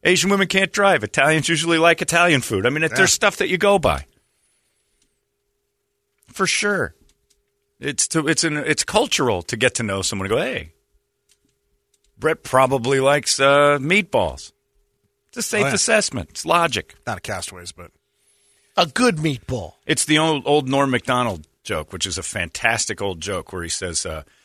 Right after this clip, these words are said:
Speaker 1: "I met one of my neighbors. It turns out he's a professor at a college, right? A professor of logic.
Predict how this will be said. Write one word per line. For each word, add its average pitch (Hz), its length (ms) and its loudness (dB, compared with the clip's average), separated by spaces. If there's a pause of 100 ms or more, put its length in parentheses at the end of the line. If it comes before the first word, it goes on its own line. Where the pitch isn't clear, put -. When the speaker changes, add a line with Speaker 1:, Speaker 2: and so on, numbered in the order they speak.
(140)
Speaker 1:
"I 104 80 -4
met 135 160 0
one 135 120 2
of 117 40 -2
my 107 120 0
neighbors. 110 580 -2 (260)
It - 60 -20
turns 131 220 -2
out 120 120 2
he's 95 120 -6
a 90 60 -10
professor 104 580 -2
at 80 100 -8
a 80 40 -10
college, 95 600 -12 (280)
right? 87 260 -8
A - 40 -20
professor 101 500 -4
of 78 140 -8
logic. 107 680 -4